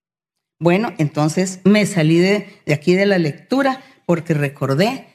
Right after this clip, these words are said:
esta vivencia y para que ustedes sepan que eso es verdad, eso existe. Existe el viento recio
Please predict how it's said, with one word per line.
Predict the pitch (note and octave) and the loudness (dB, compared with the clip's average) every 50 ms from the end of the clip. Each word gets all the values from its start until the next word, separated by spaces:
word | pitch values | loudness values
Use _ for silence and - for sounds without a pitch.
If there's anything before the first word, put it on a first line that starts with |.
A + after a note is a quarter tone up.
| _ - | _ -4
esta | - D#3+ D#3 - - E3 | -4 -4 -4 -4 -6 -4
vivencia | E3 D3 C#3 D3 E3+ G3+ G#3 G3+ G3+ - G#3 G#3 G#3 - - - - | -2 -2 -2 0 0 2 0 0 0 0 -2 -2 -4 -6 -14 -12 -4
y | - F3 | -4 -4
para | F3 - D3+ D3 C#3+ | -2 0 -2 -2 -2
que | - D#3 | -2 -2
ustedes | C3+ C3 - - E3 E3+ E3+ | -4 -4 -4 -2 -2 -2 -2
sepan | E3+ F3+ F#3 - F#3 F#3 | -2 -4 -2 -2 -2 -2
que | F3 - | -2 -4
eso | D#3+ D#3 - | -6 -4 -2
es | E3 D#3+ D#3+ | -2 0 0
verdad, | E3 D#3 D3+ D3+ D#3+ F3+ G3 F#3+ F#3 - _ - | 0 0 0 2 0 0 0 -2 -8 -16 _ -6
eso | - E3 D#3 - - D#3+ | -4 -4 -4 -4 -6 -8
existe. | D3 - - - - F3+ E3 - - - - F#3 E3+ - - _ _ _ _ _ - _ - | -8 -8 -8 -2 0 0 0 0 -6 -12 -14 -14 -16 -16 -18 _ _ _ _ _ -12 _ 0
Existe | G#3+ G#3+ G3+ G3+ - - C4 C4 C4 - - - C4 C4 - - - | 0 0 0 -4 -6 -4 -2 -2 -2 -2 -2 -2 -2 -2 -2 -2 -2
el | G3 F#3+ F#3+ F#3 F3+ | 0 0 0 -2 -2
viento | G#3+ A3+ A#3 A#3 A3+ A3 - - A3+ A3+ | -2 0 0 -2 -2 -4 -2 -2 -2 0
recio | A3 A3 G#3+ A3 B3+ C#4 B3+ B3+ - - C4+ C4+ C#4 C#4+ C#4 | 0 0 0 0 -2 -2 -4 -6 -8 -6 -4 -2 -2 -2 -4